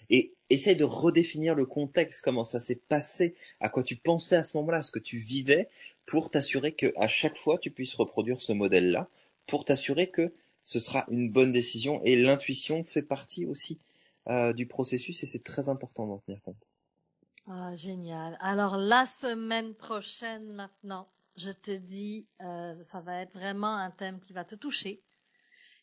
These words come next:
Speaker 2: Quoi
Speaker 1: Absolument.
Speaker 2: faire quand tu es trop stressé ?
Speaker 1: C'est ça. Est-ce qu'on panique ? Est-ce qu'on, qu'est-ce qu'on fait ?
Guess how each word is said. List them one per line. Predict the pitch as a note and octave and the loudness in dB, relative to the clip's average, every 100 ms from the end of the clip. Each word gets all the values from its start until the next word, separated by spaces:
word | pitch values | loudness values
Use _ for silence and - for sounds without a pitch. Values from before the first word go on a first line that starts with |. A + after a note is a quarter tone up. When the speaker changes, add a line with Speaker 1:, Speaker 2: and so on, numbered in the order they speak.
| _ - | _ -14
Speaker 2:
Quoi | - C#4+ | 0 4
Speaker 1:
Absolument. | C#4+ F3+ A#3 | 4 4 0
Speaker 2:
faire | G#3+ G3+ G#3 G#3+ - | 0 -2 -6 -10 -10
quand | B3 A#3 | -8 -8
tu | - - G3+ G3 | -8 -10 -8 -6
es | G#3 G#3+ _ | -6 -10 _
trop | - G#3+ G3+ - | -10 -8 -8 -10
stressé ? | - - A#3+ - A#3 - _ _ _ _ _ _ _ _ _ - | -14 -8 -8 -4 -4 -4 _ _ _ _ _ _ _ _ _ -6
Speaker 1:
C'est | - | 0
ça. | A2 F#2 D2+ - | 0 0 -2 2
Est-ce | A#2 - | 2 4
qu'on | D3 | 2
panique ? | D3 D3 D3+ F3 F#3+ - | 6 6 6 4 2 2
Est-ce | B2+ - | 0 0
qu'on, | C3+ C3+ C3 B2 B2 B2 A#2 | 0 0 0 -2 -2 -2 -2
qu'est-ce | D3 - F3 | -2 2 2
qu'on | - A#2+ | 0 -4
fait ? | - - | -6 -14